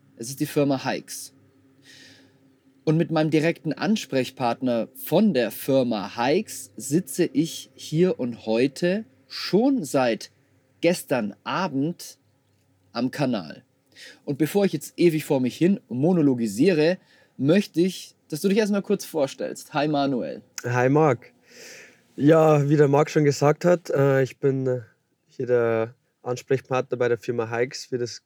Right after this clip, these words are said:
Speaker 2: für den ganzen Angelbereich. Äh, wir machen nicht nur Schuhe, sondern auch Bekleidung, was der Marc noch vergessen hat.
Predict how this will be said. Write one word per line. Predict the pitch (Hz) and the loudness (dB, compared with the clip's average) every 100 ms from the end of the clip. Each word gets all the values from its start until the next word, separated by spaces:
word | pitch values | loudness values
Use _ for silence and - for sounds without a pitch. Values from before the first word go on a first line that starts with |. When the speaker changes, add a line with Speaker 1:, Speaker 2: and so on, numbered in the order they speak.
| _ | _
Speaker 2:
für | - | -8
den | 117 | -6
ganzen | 110 117 - - - | -4 -8 -10 -14 -6
Angelbereich. | 127 147 143 139 135 143 143 - _ _ _ _ _ _ _ - | 0 2 2 2 4 2 0 -8 _ _ _ _ _ _ _ -4
Äh, | |
wir | 123 123 120 120 | 0 2 0 -2
machen | 123 143 - 147 | -2 -2 0 0
nicht | 160 - | -2 0
nur | 143 131 | 0 0
Schuhe, | - 151 175 165 | 0 2 4 2
sondern | - 131 127 120 - | 0 0 0 -2 -4
auch | 120 120 | -6 -4
Bekleidung, | 117 - 113 131 143 139 _ _ _ _ _ - - | -6 -4 -2 2 2 0 _ _ _ _ _ -20 -20
was | - | -10
der | 135 | -6
Marc | 127 131 | -4 -4
noch | 143 123 | -6 -8
vergessen | 127 135 135 - 139 | -8 -6 -6 -4 -6
hat. | 139 - | -6 -8